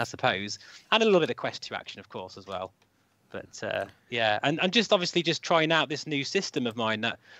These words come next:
now that I've got this, uh, Stormforce P C, and if anyone's actually, uh, a bit of a, a, a cheeky sort of, uh, advertisement here, but Stormforce actually, um, f-, 'cause I bought this computer with my own money. I didn't even contact them or anything like that.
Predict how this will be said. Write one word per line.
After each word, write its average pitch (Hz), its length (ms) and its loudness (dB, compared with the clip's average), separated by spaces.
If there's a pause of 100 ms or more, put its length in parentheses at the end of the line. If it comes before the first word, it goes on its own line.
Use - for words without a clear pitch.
(300)
now 143 160 4
that 147 140 6
I've 127 100 0
got 127 200 -2
this, 139 220 -4
uh, 120 200 2
Stormforce 131 720 -4
P 107 180 -6
C, 104 300 -2
and 107 180 -6 (600)
if 160 140 2
anyone's 277 360 6
actually, 165 440 -2
uh, 139 280 -2 (140)
a 123 40 -20
bit 147 100 -6
of 135 80 -6
a, 131 200 -4
a, 117 360 -10
a 110 60 -14 (100)
cheeky 127 460 -2
sort 120 180 -2
of, 117 180 -2
uh, 107 340 2
advertisement 117 600 -2
here, 104 220 -2
but 110 200 0 (360)
Stormforce 196 680 6
actually, 139 520 2
um, 120 320 0 (840)
f-, - 240 -10
'cause - 140 0
I 220 140 8
bought 190 320 4
this 143 100 -6
computer 147 360 -10
with 135 100 -10
my 139 200 0
own 123 100 -2
money. 127 240 -2
I 110 40 0
didn't 160 160 0
even 147 220 -2
contact 139 400 0
them 107 100 -10
or 110 40 -4
anything 120 160 -6
like 107 100 -4
that. 101 240 0